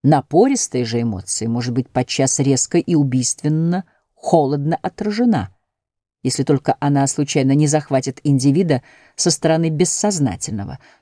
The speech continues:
то есть, иными словами, не оживит какой-нибудь окрашенный чувством изначальный образ и тем самым не полонит чувства этого типа. Когда наступает такой случай, то женщина этого типа испытывает мгновенно просто-таки парализованность,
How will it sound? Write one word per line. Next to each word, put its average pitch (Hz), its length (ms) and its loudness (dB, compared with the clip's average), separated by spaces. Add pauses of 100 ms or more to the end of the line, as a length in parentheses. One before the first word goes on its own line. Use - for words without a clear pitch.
то 165 80 4
есть, - 180 2
иными 170 220 4
словами, 170 400 2
не 170 140 0
оживит 175 340 0
какой-нибудь 165 600 0 (200)
окрашенный 175 640 -2
чувством 165 460 -2
изначальный 165 720 2
образ 175 500 0
и 139 80 0
тем 135 180 0
самым 143 400 0 (680)
не 170 220 6
полонит 165 540 2
чувства - 680 -6
этого 107 360 -8
типа. - 440 -10 (2000)
Когда 170 260 2
наступает 160 600 -2
такой 147 300 -2
случай, 139 580 -2 (640)
то 147 100 4
женщина 139 420 2
этого 135 260 0
типа 131 300 -2
испытывает 131 600 -2
мгновенно 135 540 2
просто-таки - 540 -6
парализованность, 156 1160 -2